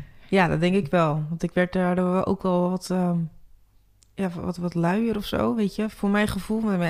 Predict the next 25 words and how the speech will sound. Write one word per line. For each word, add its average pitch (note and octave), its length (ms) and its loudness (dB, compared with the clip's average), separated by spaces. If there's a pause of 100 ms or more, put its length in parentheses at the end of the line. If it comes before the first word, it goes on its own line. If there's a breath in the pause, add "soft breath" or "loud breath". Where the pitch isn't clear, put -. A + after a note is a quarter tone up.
is D3 140 -6
natuurlijk F3 160 -4
ook E3+ 120 -2
extreem F#3 500 0
van E3 240 -4
topsport F3 440 -4
dan E3+ 160 -4
in E3+ 140 0
één F3 120 -2
keer E3+ 220 -4 (520 soft breath)
moeder F#3+ 340 0
zijn. F3+ 340 -2
En E3+ 260 -4 (440 soft breath)
je F3 100 -6
bent F#3 140 2
wel F#3+ 240 0 (240)
elke F#3+ 280 0
dag F3+ 260 -2
bezig F#3+ 340 -2
met F#3 180 -4
het - 160 -14 (100)
moederschap F#3 640 -4
en F3+ 60 -4
zo, F3+ 240 -4
maar F3 280 -2